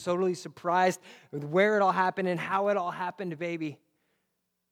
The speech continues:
that it's a reminder that there are areas in our lives where we can never be our own Savior,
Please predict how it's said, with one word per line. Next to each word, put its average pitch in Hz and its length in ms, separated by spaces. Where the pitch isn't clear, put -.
that 143 120
it's 151 120
a 170 60
reminder 147 460
that 131 180
there 139 220
are 139 80
areas 143 480
in 135 80
our 131 80
lives 123 260
where 123 100
we 135 160
can 131 380
never 139 360
be 131 300
our 127 240
own 117 240
Savior, 131 520